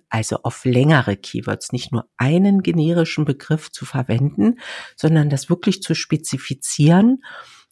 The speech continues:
und meinetwegen zwei Begriffe oder sogar eine ganze Wortgruppe zu verwenden. Das ist wirklich hier der Tipp an dieser Stelle und das kristallisiert sich auch immer weiter heraus. Wenn du zu diesem Thema noch mehr wissen möchtest,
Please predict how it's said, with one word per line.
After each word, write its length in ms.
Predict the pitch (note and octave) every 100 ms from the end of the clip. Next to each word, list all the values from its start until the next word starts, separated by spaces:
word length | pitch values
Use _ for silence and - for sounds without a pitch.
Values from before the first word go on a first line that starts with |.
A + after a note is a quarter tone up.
| _
und 420 | - D#3 F3+ D3 -
meinetwegen 560 | C3+ C#3 C3+ B2+ B2
zwei 360 | B2 B2+ C3 E3
Begriffe 580 | E3+ - - D3 - -
oder 260 | C#3 D#3
sogar 280 | C#3 C#3+ C3
eine 140 | C3+
ganze 380 | C3 A#2+ B2+ B2+
Wortgruppe 600 | A2+ A#2+ - - - -
zu 160 | - -
verwenden. 800 | - G2 - - G2 - G2 A#2 _ _ - - - _
Das 120 | D3+
ist 220 | F#3 -
wirklich 340 | D#3+ - D3+ -
hier 300 | C#3 C3+ - _
der 160 | - B2
Tipp 200 | - -
an 200 | D3 C#3+
dieser 280 | C3 C3 B2+
Stelle 600 | - - B2 B2 B2 B2+ - - - - -
und 320 | C#3 C3 -
das 200 | - D3
kristallisiert 720 | - D#3+ - D#3+ D3+ D3+ D3
sich 240 | - C#3+ -
auch 100 | -
immer 340 | C#3 B2+ B2
weiter 280 | - B2 -
heraus. 680 | A2+ A2+ - F#2 F#2+ - - _ _ _ _ _ _ _ _ _ _ _ -
Wenn 140 | D#3
du 80 | F#3+
zu 220 | E3 -
diesem 320 | D#3+ D3+ D3+ C#3+
Thema 320 | - D3 C#3
noch 240 | C3+ -
mehr 380 | D3+ G3 C4 F#3
wissen 280 | A#2 - A2
möchtest, 640 | A2 A#2+ - C#3+ F#3 -